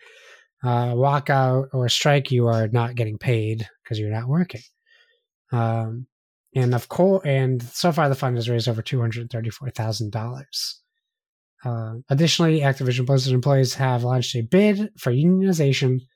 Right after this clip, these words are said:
with several staff members confirming on social media that they've now received and signed union cards. Part of the process a workforce must go through to gain collective bargaining rights. So, um,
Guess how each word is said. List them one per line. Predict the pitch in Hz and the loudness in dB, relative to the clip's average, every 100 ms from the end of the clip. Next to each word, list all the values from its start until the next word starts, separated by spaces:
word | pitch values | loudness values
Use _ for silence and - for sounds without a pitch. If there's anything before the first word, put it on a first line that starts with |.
| _ _ _ _ | _ _ _ _
with | 131 | -6
several | - 165 156 | -2 0 0
staff | - 143 147 | 0 0 0
members | 143 135 | 0 0
confirming | - 123 135 135 | -2 0 2 2
on | 127 | 0
social | 143 156 - | -2 -4 -2
media | 127 123 | 0 0
that | 117 113 | -2 -2
they've | 117 127 | -2 -2
now | 120 | -2
received | 117 - 127 113 | -2 0 0 0
and | 110 | -2
signed | 123 113 | -2 0
union | 113 107 104 | -2 -4 -6
cards. | - 147 139 139 - - _ _ _ _ _ | -2 0 0 0 -4 -6 _ _ _ _ _
Part | - 123 | -2 0
of | |
the | 123 | 0
process | - 123 117 120 - - | 0 -2 0 -2 -2 -2
a | 123 | 0
workforce | 123 - 123 - | 0 -2 -4 2
must | 202 220 - | 2 2 2
go | 220 | 2
through | - 139 135 143 139 | 2 2 4 2 -4
to | - | -2
gain | 131 123 - | 0 0 0
collective | 139 135 160 175 - 139 127 120 _ _ - | 0 2 4 2 0 0 0 0 _ _ -4
bargaining | 117 113 120 123 | -4 -2 -2 2
rights. | 170 208 - - - _ _ _ _ _ _ _ _ _ | 0 0 -4 -8 -8 _ _ _ _ _ _ _ _ _
So, | - - 190 190 180 175 170 - - | -2 2 4 4 4 2 0 -6 -4
um, | 151 151 147 143 143 143 143 | 0 0 2 2 0 0 -2